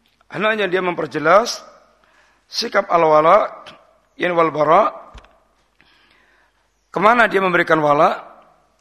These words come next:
dan kemana dia memberikan bara'ah. Secara umum,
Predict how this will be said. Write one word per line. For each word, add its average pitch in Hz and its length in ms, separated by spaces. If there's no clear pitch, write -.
dan 180 240
kemana 220 240
dia 180 80
memberikan 170 640
bara'ah. 151 560
Secara 208 400
umum, 233 400